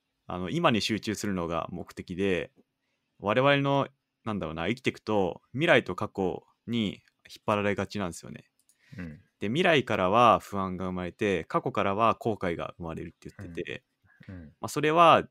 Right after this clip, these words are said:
Speaker 1: 実はありもしない想像上の存在っていうか、ものなんだけど、
Speaker 2: うん。
Speaker 1: それに対して、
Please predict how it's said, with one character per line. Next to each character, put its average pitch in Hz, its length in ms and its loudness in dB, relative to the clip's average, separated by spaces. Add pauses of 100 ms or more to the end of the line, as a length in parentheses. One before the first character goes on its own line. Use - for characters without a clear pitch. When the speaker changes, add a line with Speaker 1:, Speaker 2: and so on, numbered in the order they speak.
(180)
Speaker 1:
実 117 260 -4
は 113 160 8
あ 120 40 4
り 127 80 2
も 98 120 -2
し - 100 -6
な 90 80 -4
い 87 80 -4
想 107 220 -6
像 107 320 -2
上 101 200 -4
の 98 140 -2
存 101 260 -6
在 92 200 -2
っ - 20 -16
て 92 140 -10
い - 20 -4
う - 40 -8
か、 - 220 -18 (120)
も 101 100 -6
の 95 80 -4
な 82 100 -6
ん 80 60 -10
だ 80 80 -12
け 87 140 -10
ど、 95 300 -2 (600)
Speaker 2:
う 117 40 -20
ん。 101 120 -20
Speaker 1:
そ - 160 -8
れ 147 60 -2
に 143 100 -6
対 151 180 4
し - 120 -2
て、 143 400 2